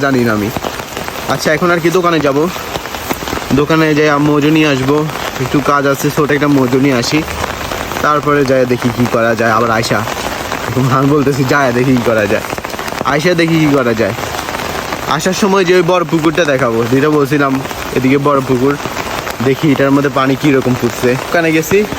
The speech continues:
যা মজু নিয়েছিলাম, এই যে মজু নেওয়া শেষ। আর চিপস নিয়েছিলাম, চিপস কোন জায়গায় রাখছি একটু দেখাই। এই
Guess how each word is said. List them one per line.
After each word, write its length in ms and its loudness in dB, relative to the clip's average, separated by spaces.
যা 80 2
মজু 260 2
নিয়েছিলাম, 340 2
এই 100 2
যে 140 2
মজু 260 0
নেওয়া 160 2
শেষ। 200 0
আর 140 0
চিপস 280 0
নিয়েছিলাম, 340 -2
চিপস 320 -2
কোন 160 2
জায়গায় 220 0
রাখছি 280 -2
একটু 200 -2
দেখাই। 280 -2
এই 60 4